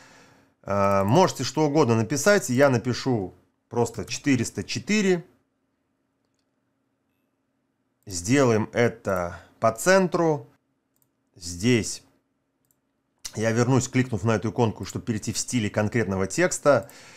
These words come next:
А, пускай текст будет там побольше, четыреста четыре. И сразу воспользуемся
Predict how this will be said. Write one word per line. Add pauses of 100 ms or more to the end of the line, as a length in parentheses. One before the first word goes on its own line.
(280)
А,
пускай
текст
будет
там
побольше, (120)
четыреста
четыре. (380)
И
сразу
воспользуемся